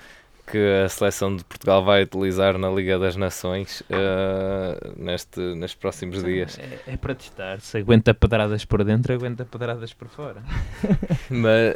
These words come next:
Speaker 1: então, Caetano, estás a prever uma, uma, uma prestação de Portugal ao ponto de, de pedradas por fora?
Speaker 2: Eh,
Speaker 1: Ah,
Speaker 2: estou,
Speaker 1: não.
Speaker 2: estou, estou, estou.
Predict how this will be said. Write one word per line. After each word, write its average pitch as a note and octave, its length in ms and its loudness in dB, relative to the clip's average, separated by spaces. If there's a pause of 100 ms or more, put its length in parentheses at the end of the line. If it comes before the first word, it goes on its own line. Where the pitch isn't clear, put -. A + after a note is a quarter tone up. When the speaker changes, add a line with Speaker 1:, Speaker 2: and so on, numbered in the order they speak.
Speaker 1:
então, A#2 500 6
Caetano, G2+ 380 2
estás G2+ 220 4
a G#2+ 80 6
prever G#2+ 320 2
uma, G#2 240 2
uma, G2+ 160 -2
uma G2+ 160 2
prestação G2+ 500 0
de F#2+ 80 -6
Portugal G#2 600 4 (100)
ao G#2+ 140 4
ponto G#2 420 0
de, G2+ 500 -2 (220)
de G2+ 100 -2
pedradas G2 440 6
por F#2+ 120 -8
fora? G2+ 400 0
Speaker 2:
Eh, F#2 60 -12
Speaker 1:
Ah, F#2 300 -4
Speaker 2:
estou, A#2 260 2
Speaker 1:
não. G2 60 2
Speaker 2:
estou, G2+ 380 -2 (160)
estou, C#3 500 -2 (240)
estou. G2+ 280 -10